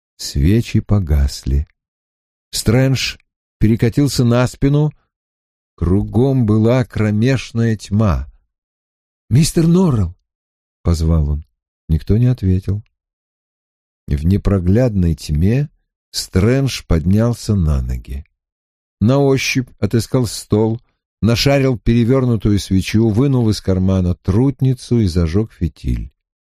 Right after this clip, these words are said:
Стрэндж поднял свечу над головой. В библиотеке царил хаос. На полках не осталось ни одной книги.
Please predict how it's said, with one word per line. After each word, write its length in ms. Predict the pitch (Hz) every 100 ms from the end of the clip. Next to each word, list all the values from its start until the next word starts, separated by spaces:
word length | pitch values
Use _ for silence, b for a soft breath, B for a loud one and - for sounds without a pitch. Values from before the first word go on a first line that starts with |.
| _ _ _ _ _ _ _ _ _ _ _
Стрэндж 520 | - 117 143 175 143 -
поднял 400 | 143 165 143 143
свечу 440 | - 131 - 143
над 180 | 135 120
головой. 640 | 113 123 123 123 104 71 - _ _ -
В 140 | -
библиотеке 1040 | 73 87 90 87 78 - 101 135 - 185
царил 580 | 175 - - 95 104 147
хаос. 800 | - - 165 113 65 64 - _ _ _ _ _ _ _
На 140 | 98
полках 480 | 143 110 127 147 127
не 60 | 127
осталось 500 | 117 - 143 135 -
ни 80 | 123
одной 300 | 120 123 120
книги. 520 | - 185 135 71